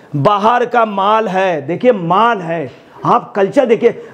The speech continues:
महिलाएं पूरी महाराष्ट्र नहीं पूरे देश की आक्रोशित हैं, पूरे देश की। मैं आपको बता रहा हूँ, अभी कुछ, अ, सालों पहले, कुछ दिनों पहले इनको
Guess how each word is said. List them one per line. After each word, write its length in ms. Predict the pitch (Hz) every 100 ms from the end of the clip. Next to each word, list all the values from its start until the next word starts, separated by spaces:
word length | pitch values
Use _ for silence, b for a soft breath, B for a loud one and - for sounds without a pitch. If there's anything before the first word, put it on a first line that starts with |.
| 156
महिलाएं 500 | 214 233 233 262 277
पूरी 340 | 254 262 294
महाराष्ट्र 640 | 254 226 220 247 262 -
नहीं 120 | 277
पूरे 300 | 277 269 277
देश 380 | 269 208 294 277
की 100 | -
आक्रोशित 680 | 262 214 - 226 208 214 -
हैं, 200 | 160 135 B B B -
पूरे 280 | 254 294
देश 340 | 247 226 240 233
की। 160 | 170 - B -
मैं 160 | 190
आपको 260 | 220 214 240
बता 260 | 220 196 202
रहा 100 | 247
हूँ, 100 | 254
अभी 240 | 180 170
कुछ, 420 | 208 - 214 202 214
अ, 160 | 185
सालों 440 | 175 175 160 170 160
पहले, 440 | 156 147 170 240
कुछ 200 | 233 180
दिनों 280 | 143 165 160
पहले 420 | 160 139 175 254 208 B B 165
इनको 420 | 170 180 -